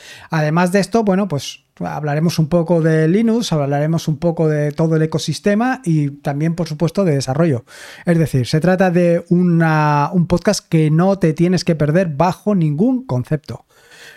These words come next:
Más cosas. Como viene siendo habitual en los últimos episodios del co-, del podcast, recordarte que tienes en atareao punto es barra podcast. Bueno, perdón.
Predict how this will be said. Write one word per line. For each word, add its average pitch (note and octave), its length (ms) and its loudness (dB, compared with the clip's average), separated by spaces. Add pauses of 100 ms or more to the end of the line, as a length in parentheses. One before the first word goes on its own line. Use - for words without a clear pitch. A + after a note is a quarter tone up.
(120)
Más G#3+ 200 2
cosas. D3 540 -2
Como E3+ 180 2
viene G#3 200 2
siendo A3+ 240 2
habitual G#3 340 2
en F3+ 80 2
los F3 160 0
últimos F3+ 260 0
episodios E3+ 460 0
del D#3 160 0
co-, G#3 240 -2
del E3 260 0
podcast, F#3+ 380 -2
recordarte E3 600 0
que F3 120 0
tienes C#3+ 480 0 (240)
en E3+ 160 2
atareao D#3 560 0
punto E3+ 340 2
es A#2+ 160 -4
barra C#3+ 380 0
podcast. A#3+ 560 -2 (2000)
Bueno, C#3+ 400 -2 (140)
perdón. C#3 420 -2